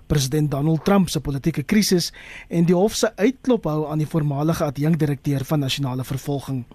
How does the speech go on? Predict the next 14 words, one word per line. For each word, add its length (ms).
Hier 160
by 160
my 160
in 140
die 80
ateljee 400
is 100
Beeld 300
se 100
redakteur 540
Barnard 640
Beekman. 480
Goeienaand, 360
Barnard. 380